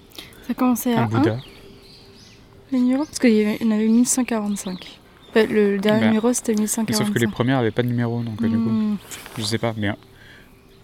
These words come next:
Speaker 2: ce serait pas impossible, hein, parce que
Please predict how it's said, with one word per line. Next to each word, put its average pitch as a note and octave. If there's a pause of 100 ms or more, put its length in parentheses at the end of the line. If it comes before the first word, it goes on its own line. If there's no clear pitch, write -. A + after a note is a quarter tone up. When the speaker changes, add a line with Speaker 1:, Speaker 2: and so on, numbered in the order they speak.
(280)
Speaker 2:
ce -
serait A2
pas B2+
impossible, A#2+
hein, A2
parce -
que G#2+